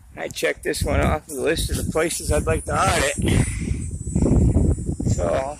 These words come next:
you know, with this park being right next door, it's really nice,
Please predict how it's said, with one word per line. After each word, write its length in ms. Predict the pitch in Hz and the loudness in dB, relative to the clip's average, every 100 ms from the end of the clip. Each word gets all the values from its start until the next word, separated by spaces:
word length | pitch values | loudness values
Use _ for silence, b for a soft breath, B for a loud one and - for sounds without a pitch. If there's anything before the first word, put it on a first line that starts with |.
| - - | -12 -2
you 1900 | - - - - - - - - - - - - - - - - - - | 0 0 -2 -4 -4 -4 -2 -2 -2 -6 -6 -2 -2 -2 -8 -10 -10 -8
know, 100 | - - | -4 -2
with 100 | - | -2
this 180 | - - | -4 0
park 340 | 170 160 - | 2 4 4
being 220 | - 113 | 4 2
right 180 | 117 120 | 2 0
next 280 | 117 - - | -2 0 0
door, 180 | 131 117 | 0 -2
it's 300 | 120 - - | -2 -2 -4
really 200 | 117 113 | -4 -6
nice, 560 | 113 110 117 - - | -6 -6 -8 -10 -14